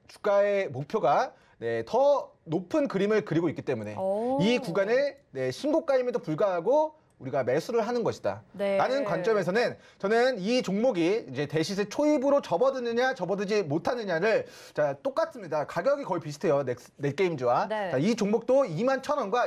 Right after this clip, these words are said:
Speaker 1: 이만 이천 원 구간, 현재가 이만 삼천 원 구간 지나고 있는데요. 짧게는 이만 천 원, 우리 길게는 일봉상으로 이만 천 원 가격대 지지 반등 여부가 이
Speaker 2: 오.
Speaker 1: 종목의, 네, 앞으로의 그런 행방을 가를, 행방을 가를,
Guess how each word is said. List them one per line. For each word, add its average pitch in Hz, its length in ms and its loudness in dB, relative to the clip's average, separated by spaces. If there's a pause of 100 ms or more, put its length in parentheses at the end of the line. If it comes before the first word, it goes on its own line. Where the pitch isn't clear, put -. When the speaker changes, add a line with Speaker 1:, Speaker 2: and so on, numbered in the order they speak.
(120)
Speaker 1:
이만 285 280 0
이천 165 180 -6
원 131 80 -6
구간, 147 260 -4 (300)
현재가 262 560 0
이만 226 320 -2
삼천 285 300 -2
원 277 80 -4
구간 247 160 -2
지나고 165 280 -2
있는데요. 151 440 0 (220)
짧게는 254 600 0
이만 220 280 -2
천 214 180 -2
원, 285 280 0 (280)
우리 143 160 -6
길게는 202 640 0
일봉상으로 175 560 0
이만 196 320 -2
천 240 100 -4
원 220 80 -2
가격대 214 560 0 (240)
지지 160 280 -6
반등 170 300 0
여부가 151 520 0 (160)
이 196 160 -4
Speaker 2:
오. 208 60 -4
Speaker 1:
종목의, 208 600 0 (140)
네, - 300 -4
앞으로의 185 640 2
그런 139 400 -2
행방을 240 420 -2
가를, 147 380 -2 (240)
행방을 226 360 0
가를, 175 540 2